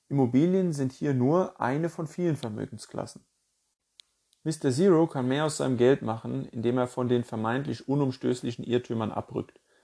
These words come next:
Genauso kann er Geld sparen, wenn er sein Konsumverhalten hinterfragt und ändert. Jeder Mensch kann Vermögen aufbauen und es sollte von jedem Menschen maximiert werden.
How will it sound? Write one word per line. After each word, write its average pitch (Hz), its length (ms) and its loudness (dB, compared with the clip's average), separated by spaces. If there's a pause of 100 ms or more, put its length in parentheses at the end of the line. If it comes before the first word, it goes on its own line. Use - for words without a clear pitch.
(600)
Genauso 175 460 2
kann 151 220 -2
er 143 100 2
Geld 135 240 2
sparen, 131 640 -2 (160)
wenn 123 100 -2
er 127 80 2
sein 123 160 0
Konsumverhalten 123 800 -2
hinterfragt 107 560 -8
und 104 80 -12
ändert. - 380 -12 (380)
Jeder 185 220 4
Mensch 170 280 -2
kann 156 180 -6
Vermögen 143 460 -2
aufbauen 135 640 -2 (300)
und 139 120 -2
es 131 160 -4
sollte 165 280 4
von 135 160 -6
jedem 151 260 -2
Menschen 143 320 -4
maximiert 139 600 0
werden. 143 300 -4